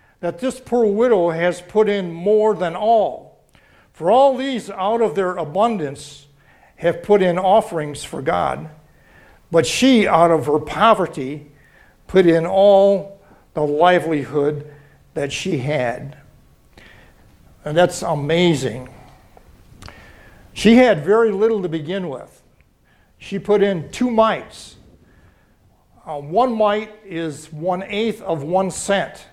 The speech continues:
in our money today. And one mite was the smallest coin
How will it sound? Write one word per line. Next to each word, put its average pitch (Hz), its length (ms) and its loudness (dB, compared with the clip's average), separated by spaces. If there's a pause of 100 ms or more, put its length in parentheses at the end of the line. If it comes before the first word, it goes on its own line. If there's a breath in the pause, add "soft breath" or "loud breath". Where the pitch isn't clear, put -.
(540)
in 147 120 -12
our 143 140 -4
money 151 260 -2
today. 147 560 -6 (580 soft breath)
And 151 180 -8
one 214 220 4
mite 214 320 0
was 151 260 -8
the 147 100 -8
smallest 220 800 -2
coin 180 640 -2